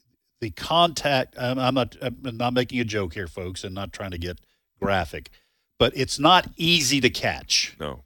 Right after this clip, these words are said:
Speaker 1: You've gotta have close contact. And so masks, to your point, which I think you were, were trying to be funny,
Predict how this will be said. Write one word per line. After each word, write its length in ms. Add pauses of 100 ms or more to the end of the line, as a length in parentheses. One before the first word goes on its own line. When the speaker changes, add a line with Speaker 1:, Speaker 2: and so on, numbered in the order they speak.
(160)
Speaker 1:
You've 240
gotta 220
have 760 (480)
close 380
contact. 880 (420)
And 440
so 260
masks, 720 (380)
to 100
your 300 (600)
point, 280 (100)
which 220
I 80
think 240
you 100
were, 240 (100)
were 140
trying 200
to 60
be 80
funny, 360